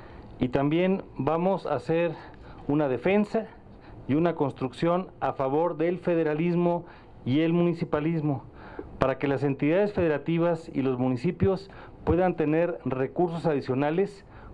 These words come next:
con la transparencia, la rendición de cuentas y la legalidad necesaria. Segundo eje, el tema de seguridad y de justicia,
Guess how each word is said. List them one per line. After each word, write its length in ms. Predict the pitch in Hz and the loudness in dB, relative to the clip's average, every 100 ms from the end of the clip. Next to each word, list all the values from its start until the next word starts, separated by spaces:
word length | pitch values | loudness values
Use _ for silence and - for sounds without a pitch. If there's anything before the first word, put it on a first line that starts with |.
| - | 0
con 220 | 180 220 | 2 4
la 140 | 226 | 2
transparencia, 920 | 208 185 165 156 151 156 156 170 170 - - - - | 2 0 0 2 2 2 2 0 0 -4 -18 -20 -4
la 240 | 117 156 196 | 2 4 4
rendición 560 | 208 202 175 170 180 | 4 2 2 2 2
de 80 | 170 | 2
cuentas 580 | 165 143 139 160 160 - - - | 0 0 2 0 -2 -8 -20 -10
y 120 | - 127 | -2 0
la 100 | 139 | 2
legalidad 640 | 135 131 131 131 147 160 160 - - | 2 2 2 2 2 0 -4 -12 -4
necesaria. 580 | 127 113 143 135 123 101 - - - - - | -2 0 0 0 -2 -4 -12 -18 -16 -16 -16
Segundo 520 | - 139 151 175 165 | -4 0 2 4 2
eje, 260 | 160 - - - - - - - | 0 -4 -16 -20 -18 -18 -18 -8
el 120 | - 117 | -6 0
tema 260 | 160 165 | 2 4
de 100 | 160 | 2
seguridad 600 | - 123 120 127 143 151 147 - - - - | 2 0 2 2 2 0 -4 -14 -20 -20 -6
y 60 | 120 | -2
de 80 | 127 | 0
justicia, 680 | 127 123 185 185 196 196 | 0 2 2 2 2 0